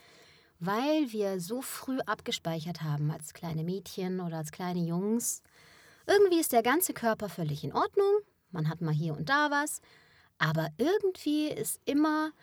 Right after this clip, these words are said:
also da unten werd ich nie so richtig angefasst, das muss ich immer wieder verstecken.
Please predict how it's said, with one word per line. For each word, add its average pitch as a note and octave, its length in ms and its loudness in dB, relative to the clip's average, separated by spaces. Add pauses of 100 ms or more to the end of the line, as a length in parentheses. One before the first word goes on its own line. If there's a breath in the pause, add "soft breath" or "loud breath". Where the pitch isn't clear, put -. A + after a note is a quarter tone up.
(380 soft breath)
also G3 400 -6 (400)
da G3 180 -4
unten D4 460 2
werd A#3 220 -2
ich F3+ 140 -10
nie B3 160 2
so A#3 120 -4
richtig G3 560 -6
angefasst, B3+ 580 0
das F#3+ 120 -6
muss F3+ 200 -6
ich D#3 140 -12
immer E3+ 240 -2
wieder E3 180 -8
verstecken. A#3+ 720 -2